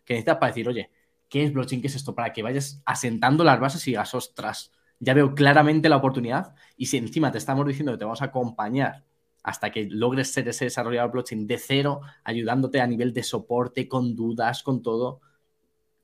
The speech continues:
más no se puede pedir. Y eso directamente es, vamos a tener d-, cuatro días seguidos en los que vamos a tener sesiones a las siete de la tarde, horario de España, de Blockmaker Live,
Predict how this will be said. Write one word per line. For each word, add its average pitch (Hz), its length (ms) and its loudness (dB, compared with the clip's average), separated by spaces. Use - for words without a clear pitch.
más 135 380 0
no 131 100 0
se 135 60 -4
puede 117 160 -2
pedir. 123 240 0
Y 117 80 -2
eso 135 340 -2
directamente 123 680 0
es, 139 260 -4
vamos 127 320 2
a 139 60 2
tener 139 360 -2
d-, 120 140 -12
cuatro 139 360 2
días 123 200 -2
seguidos 131 520 -6
en 123 120 -4
los 110 120 -4
que 117 80 -2
vamos 123 160 2
a 131 40 0
tener 123 160 0
sesiones 117 440 -4
a 113 40 -2
las 104 220 -4
siete 139 240 2
de 135 80 2
la 120 140 2
tarde, 98 260 -2
horario 113 300 0
de 104 60 -2
España, 156 480 -4
de 110 140 0
Blockmaker 120 580 -2
Live, 131 360 0